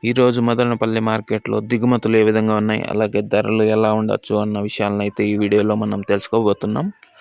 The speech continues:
ప్రస్తుతానికి మనం సమయం ఆరు గంటలు దాటి వెళ్తోంది.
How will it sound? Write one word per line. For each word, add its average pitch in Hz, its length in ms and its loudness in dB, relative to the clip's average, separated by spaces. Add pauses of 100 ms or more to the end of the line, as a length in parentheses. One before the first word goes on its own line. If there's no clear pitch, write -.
(520)
ప్రస్తుతానికి 139 800 0
మనం 120 320 -2 (300)
సమయం 113 420 0 (280)
ఆరు 117 220 2
గంటలు 113 380 -2
దాటి 101 380 0 (680)
వెళ్తోంది. 107 580 0